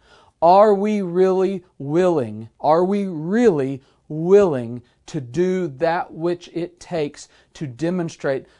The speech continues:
the love of Christ? Paul is calling us, in light of this coming judgment, put on this full armor of God. Put on the breastplate of faith and love. Indeed, he says, "Put on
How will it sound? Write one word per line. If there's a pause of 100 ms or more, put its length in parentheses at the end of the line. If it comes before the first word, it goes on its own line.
the
love
of
Christ?
Paul
is
calling
us,
in
light
of
this
coming
judgment, (320)
put (340)
on (200)
this
full
armor
of
God. (260)
Put
on
the
breastplate
of
faith
and
love. (340)
Indeed,
he
says,
"Put
on